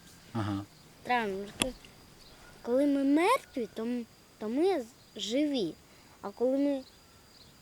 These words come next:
Speaker 2: е, от час, я мертвий. І потім, коли я зовсім умру, то я стану душою. А потім через один день я вже стану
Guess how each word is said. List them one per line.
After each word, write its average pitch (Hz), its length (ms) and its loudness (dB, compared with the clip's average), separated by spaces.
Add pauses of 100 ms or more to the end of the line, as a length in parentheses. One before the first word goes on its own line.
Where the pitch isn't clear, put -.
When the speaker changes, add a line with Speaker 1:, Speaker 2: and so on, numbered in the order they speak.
(520)
Speaker 2:
е, 220 380 -4 (460)
от 226 140 -6 (160)
час, 381 440 2 (380)
я 269 340 0 (560)
мертвий. 233 760 -4 (320)
І 247 100 -6 (120)
потім, 320 420 4
коли 262 200 2
я 269 140 2
зовсім 349 580 4
умру, 220 400 -4 (340)
то 226 60 -4
я 269 120 0
стану 359 360 0
душою. 294 580 0
А 220 80 -10
потім 285 420 0 (880)
через 277 500 0 (380)
один 262 440 0
день 427 440 4 (2000)
я 220 160 -2
вже 262 160 -2
стану 320 420 0